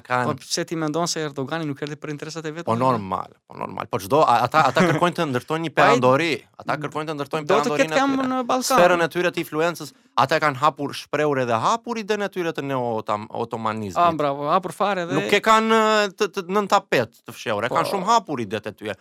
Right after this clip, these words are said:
Speaker 2: Është një shprehje që në dy varka nuk i vetë dot këmbët.
Speaker 1: Mua më bëri çuditje një detaj shumë i madh, edhe e ta kalojmë me Erdoganin, se na pasha e bëm zot tani me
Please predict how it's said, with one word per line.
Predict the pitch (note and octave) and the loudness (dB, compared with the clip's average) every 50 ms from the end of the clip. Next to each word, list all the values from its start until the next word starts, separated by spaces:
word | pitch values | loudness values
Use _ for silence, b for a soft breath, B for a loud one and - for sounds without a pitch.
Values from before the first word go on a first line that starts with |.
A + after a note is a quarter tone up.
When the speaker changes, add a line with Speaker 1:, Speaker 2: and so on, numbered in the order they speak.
| - E3+ | -8 -8
Speaker 2:
Është | F3 - - - _ - F3 E3+ | -8 -8 -10 -14 _ -12 -10 -10
një | D#3+ - | -10 -10
shprehje | - - F#3 F3+ F3+ F3+ - | -10 -8 -6 -6 -6 -6 -6
që | - E3+ D#3+ | -6 -6 -6
në | D3+ C#3 | -6 -6
dy | C#3 F3+ F3 | -6 -6 -2
varka | D#3+ F3+ F3+ F#3 - F3 E3+ | 0 0 0 0 0 -4 -6
nuk | E3 D#3+ | -6 -4
i | F3 | -6
vetë | F3+ F3+ F3+ | -6 -6 -6
dot | - - | -8 -8
këmbët. | D#3+ C#3+ C3 B2+ - - _ _ _ _ _ _ _ _ _ - | -8 -8 -8 -10 -14 -20 _ _ _ _ _ _ _ _ _ -6
Speaker 1:
Mua | A2+ C#3+ D#3+ D#3 | -2 -2 0 0
më | C3+ | -2
bëri | A#2 D#3 D3+ D3 - | -2 -2 -4 -4 -6
çuditje | - B2 G#2+ C#3+ C3+ - C3 A#2 | -10 -8 -6 -6 -4 -4 -4 -4
një | B2+ C3+ C3+ C3 A2+ | -2 -2 -2 -2 -2
detaj | A2+ A2+ - - C3 B2 A2+ - | -4 -6 -2 0 -2 -2 -2 -4
shumë | - B2+ A#2+ A#2 | -8 -8 -6 -4
i | G#2 | -2
madh, | A2 A#2+ B2 C3 - - - A2+ | 0 0 0 0 -2 -6 -8 -6
edhe | A2 G#2+ G#2+ G#2+ | -4 -4 -4 -4
e | G#2 G#2 | -4 -4
ta | - G#2 G#2 G2+ G2 G2 F#2 E2+ - _ _ | -2 0 0 0 0 0 -2 -4 -8 _ _
kalojmë | - G#2+ G2+ A2 A2 A2 G#2 | -4 -4 -2 -2 -4 -6 -6
me | G2+ G2 G2 | -6 -6 -8
Erdoganin, | F#2+ F#2+ G2+ G2 A2 A#2 A#2+ B2+ B2 | -6 -8 -8 -4 -4 -4 -2 -4 -6
se | A2+ - - G#2+ G#2 G#2 G2+ G2 - - - _ - | -10 -8 -8 -6 -6 -4 -6 -6 -8 -12 -16 _ -14
na | - A2+ A#2+ B2+ B2 | -6 -2 -2 -2 -2
pasha | - A#2+ A2+ - - C3+ B2+ A2 | -2 -8 -6 -2 0 0 0 0
e | |
bëm | G#2 A#2 A#2+ A2 G2 | -2 -4 -6 -6 -4
zot | B2 C3+ B2 D#3+ D#3 - - - | -2 2 2 2 2 2 -2 -2
tani | - D3 C#3+ C3 A#3 F#3+ | 0 0 2 2 0 2
me | C3+ C3+ A#3 | 2 2 2